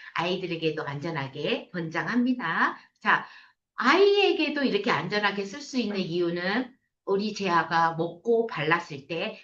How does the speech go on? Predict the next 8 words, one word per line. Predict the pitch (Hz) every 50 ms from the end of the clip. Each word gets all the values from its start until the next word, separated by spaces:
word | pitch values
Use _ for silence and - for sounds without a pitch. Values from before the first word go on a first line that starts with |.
| _ _
건강엔 | - - 196 202 214 220 233 226 226 220 220 220 226 220
더 | 220 - 175 151 -
건강하게 | 160 175 170 156 156 160 156 151 139 135 135 135 139 139 - - - -
하고 | - 233 226 220 214 190
유해물질은 | 180 190 220 233 233 214 190 - - 180 165 170 156
들어가지 | - 196 170 190 175 175 170 156 156
않을 | 131 156 170 190 196 196 190
거를 | 175 170 170 220 254 -